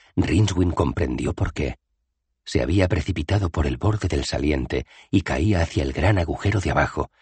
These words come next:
al fondo del cual había una tenue luz roja.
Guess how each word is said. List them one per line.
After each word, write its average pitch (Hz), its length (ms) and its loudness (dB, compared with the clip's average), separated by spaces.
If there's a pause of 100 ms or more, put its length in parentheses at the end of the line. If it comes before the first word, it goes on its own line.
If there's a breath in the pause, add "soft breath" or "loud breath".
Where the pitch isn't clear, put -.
(180 soft breath)
al 73 120 2
fondo 120 300 4
del 69 200 0
cual 65 300 0 (140 soft breath)
había 78 340 0
una 87 240 0
tenue 85 400 0
luz - 320 -4
roja. - 480 -4